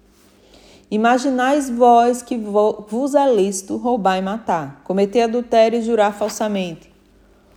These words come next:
ou por deuses falsos,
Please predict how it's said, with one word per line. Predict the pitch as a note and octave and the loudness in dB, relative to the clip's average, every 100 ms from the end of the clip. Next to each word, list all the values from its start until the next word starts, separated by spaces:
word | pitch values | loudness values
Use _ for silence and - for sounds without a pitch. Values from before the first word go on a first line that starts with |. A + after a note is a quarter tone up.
| _ _ _ _ | _ _ _ _
ou | G#3 A3+ D4 C#4 | 4 4 4 0
por | B3 B3 | -2 0
deuses | G#3 A3 A#3 A3 A#3 - | 2 2 2 -2 -10 -6
falsos, | A3+ F3+ E3 - D3+ - | -2 -2 -4 -10 -20 -20